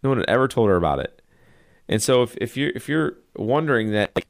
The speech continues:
could be some underlying issues in someone's spine that are affecting her, how she, how people feel and how their organs function,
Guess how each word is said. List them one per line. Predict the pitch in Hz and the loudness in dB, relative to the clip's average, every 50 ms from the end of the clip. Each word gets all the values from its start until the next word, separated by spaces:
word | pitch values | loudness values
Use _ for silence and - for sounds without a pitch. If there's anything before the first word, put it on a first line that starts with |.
| _ _ | _ _
could | - - | -2 0
be | 147 | 0
some | 139 - 135 101 | 0 -2 -2 -2
underlying | 107 123 135 139 127 123 120 117 | 0 0 2 2 2 2 0 0
issues | 117 120 - 131 117 113 | -2 -4 -4 -6 -4 -4
in | 110 104 | -4 -4
someone's | 95 - 120 120 113 104 98 - | -4 -4 -4 -4 -2 -4 -4 -6
spine | - - - 110 131 139 123 104 95 90 73 | -6 -4 -2 -2 0 0 -2 -2 -4 -4 -4
that | 95 95 95 | -2 0 0
are | 101 | -2
affecting | - - 120 117 - - 107 101 | 0 0 -2 -2 -2 -4 -4 -2
her, | 107 107 92 - | 0 0 0 0
how | 104 113 107 | 0 0 -2
she, | 104 - 95 87 - - - | 0 -2 -6 -6 -6 -8 -4
how | 104 107 104 | 0 0 0
people | - - 120 - 101 92 | 0 -2 -6 -4 -4 -4
feel | - - - 113 120 117 | -4 -4 -2 0 0 0
and | 107 101 | 0 0
how | 101 104 | 2 2
their | 101 95 87 80 | 2 4 4 2
organs | 60 - 113 147 151 131 104 | 2 2 2 2 0 -2 -2
function, | - - 92 90 - - 95 95 98 | -2 -4 -4 -4 -4 -6 -8 -8 -8